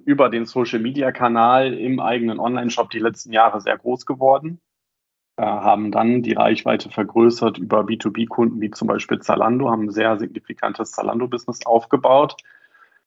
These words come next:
Das haben wir die letzten Jahre schon immer wieder ein Stück weit zurückgefahren und, ähm, werden uns jetzt auch, ähm, viel verstärkter auf den eigenen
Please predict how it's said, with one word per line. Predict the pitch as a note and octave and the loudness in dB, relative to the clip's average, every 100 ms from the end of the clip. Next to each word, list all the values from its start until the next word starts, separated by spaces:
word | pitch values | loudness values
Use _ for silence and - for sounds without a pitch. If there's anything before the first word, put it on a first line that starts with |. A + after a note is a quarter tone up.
| _ - | _ -8
Das | A2+ - | -6 0
haben | A2+ B2 | 2 2
wir | A#2+ | 0
die | A2 | 0
letzten | A2 A2 - A2 | 0 -2 -6 -6
Jahre | A2 A#2 A#2 | -4 -2 -2
schon | - A2 A2+ A2+ | -2 -4 -2 -4
immer | A2+ A2+ G#2+ G#2+ - | -4 -4 -4 -8 -8
wieder | G#2+ A2 | -2 0
ein | G#2 | -2
Stück | - A2+ - | -4 -6 0
weit | - G2+ | 0 0
zurückgefahren | - A#2 C3+ C3 B2+ B2+ C3 B2+ | -2 -2 0 0 2 4 2 0
und, | A2+ G#2+ - - | -6 -10 -10 -16
ähm, | A2+ G2+ G2+ G2+ | -10 -8 -8 -4
werden | G#2 G#2+ G2+ | -4 -4 -6
uns | G#2 - | -6 -4
jetzt | G2 - | -4 -2
auch, | G#2 A2 G#2 _ - - A2+ | 2 2 0 _ -20 -16 -10
ähm, | G2+ G2+ | -10 -10
viel | - - A#2+ A#2 - | -10 0 2 2 -4
verstärkter | - G#2 - - A2+ B2+ - G#2+ | -8 -2 -2 4 4 4 2 2
auf | A2 - | 2 0
den | G2+ | -4
eigenen | - G#2+ A#2 A#2 A2+ G#2+ A2 | 2 4 4 4 4 2 -2